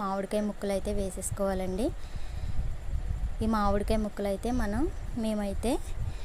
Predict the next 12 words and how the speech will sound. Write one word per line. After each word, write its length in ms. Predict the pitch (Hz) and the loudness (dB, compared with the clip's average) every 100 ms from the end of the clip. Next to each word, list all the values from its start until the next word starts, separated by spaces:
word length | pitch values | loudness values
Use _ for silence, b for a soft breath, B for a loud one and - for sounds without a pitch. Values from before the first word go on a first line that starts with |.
| B B B - - - - - - 226 | B B B -2 -4 -6 -6 -6 0 2
ఆఫ్టర్‌నూన్ 400 | 226 254 240 233 | 4 4 2 2
నుంచి 200 | 226 214 269 | 2 2 2
ఈవినింగ్ 300 | 240 220 214 | 4 2 2
వరకు 180 | 208 202 208 | 0 2 0
అయితే 140 | 226 226 | 2 0
ఎండబెట్టామండి. 760 | 208 196 196 190 196 190 208 339 - - - 208 | 0 -2 -4 -4 -4 -4 -2 -2 -2 -4 -2 2
బాగా 440 | 196 196 202 220 254 | 2 2 0 0 0
అయితే 240 | 240 269 311 - - B B B B - - - - 233 | 2 4 4 2 -4 B B B B -12 -12 -12 -6 -2
ఎండిపోవాల్సిన 680 | 226 220 233 220 220 - 220 | 0 2 4 6 4 2 -4
అవసరం 280 | 208 - 208 202 | -4 -4 -6 -4
అయితే 180 | 208 202 | -2 -2
లేదండి, 420 | 202 196 190 196 | 0 0 0 0